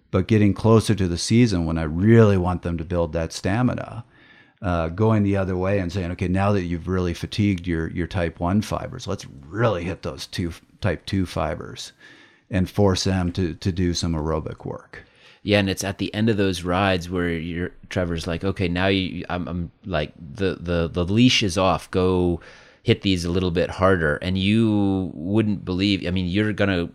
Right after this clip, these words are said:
Speaker 2: you're gonna feel like, uh, you're gonna feel that accumulation of fatigue. You're gonna think, "Oh, it's gonna be easy to get into s-, the sweet spot zone, zone two in this,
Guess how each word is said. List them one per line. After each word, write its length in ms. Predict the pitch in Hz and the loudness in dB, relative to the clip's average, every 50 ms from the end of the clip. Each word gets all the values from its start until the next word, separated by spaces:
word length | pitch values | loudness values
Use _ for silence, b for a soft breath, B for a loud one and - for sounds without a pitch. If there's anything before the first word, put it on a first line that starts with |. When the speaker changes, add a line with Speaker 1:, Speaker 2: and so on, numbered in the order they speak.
| _ _ _ _ _ - | _ _ _ _ _ -14
Speaker 2:
you're 140 | 90 92 92 | -12 -8 -4
gonna 220 | 101 98 87 85 | -4 -2 -2 -4
feel 560 | 82 - - - - 117 120 123 120 104 92 87 | -6 -8 -12 -6 0 2 4 4 4 4 4 2
like, 400 | 87 85 85 85 80 - - - _ _ _ _ _ _ _ _ _ _ _ _ | 2 2 0 0 -2 -6 -12 -20 _ _ _ _ _ _ _ _ _ _ _ _
uh, 640 | 92 85 85 80 78 73 71 69 67 65 60 58 50 50 50 - - - 50 - | -8 -6 -4 -4 -4 -4 -4 -4 -6 -6 -6 -8 -8 -10 -12 -14 -14 -16 -16 -14
you're 140 | - 82 98 | -10 -6 -2
gonna 140 | 104 101 95 | -2 -2 -2
feel 320 | - - - 117 120 120 110 | -4 -2 2 4 4 4 4
that 280 | 107 92 92 - - - - - | 4 2 0 -2 -6 -12 -14 -14
accumulation 720 | - 85 - - 113 107 104 98 92 92 90 85 - 90 | -12 -12 -10 -6 -4 -2 0 0 0 0 0 -2 -2 -4
of 100 | 85 80 | -6 -6
fatigue. 540 | - - - - - 87 82 82 82 78 B B B B B B B _ | -6 -8 -8 -6 -4 -2 -2 -2 -2 -4 B B B B B B B _
You're 120 | 107 95 | -4 -2
gonna 120 | 92 90 85 | -2 -2 -2
think, 400 | - - 117 110 104 98 - - | -2 0 0 2 2 0 -2 -4
"Oh, 320 | - 127 113 87 76 - - | -4 -2 0 0 -2 -4 -6
it's 180 | - 85 87 - | -10 -12 -6 -4
gonna 160 | - 110 104 | -2 -2 -2
be 200 | 90 87 - 95 | -2 -2 0 2
easy 220 | 113 127 113 101 | 2 4 4 2
to 100 | 85 85 | -2 -4
get 180 | 80 - 92 90 | -4 -2 -2 -2
into 180 | 87 80 - 73 | -2 -4 -6 -8
s-, 240 | - - - - - _ | -10 -12 -14 -16 -18 _
the 160 | - 82 73 71 | -10 -10 -10 -8
sweet 460 | - - - - 92 113 147 - - | -8 -10 -6 -2 0 0 0 0 -2
spot 500 | - - - - - 76 71 65 60 65 | -8 -10 -10 -10 -10 -8 -8 -8 -8 -8
zone, 240 | 73 73 64 69 71 | -8 -8 -8 -8 -6
zone 220 | 76 78 73 69 | -6 -6 -6 -6
two 320 | - - - 135 135 101 87 | -6 -2 2 4 4 4 4
in 120 | 80 76 | 2 0
this, 200 | 76 78 78 - | -2 -4 -4 -6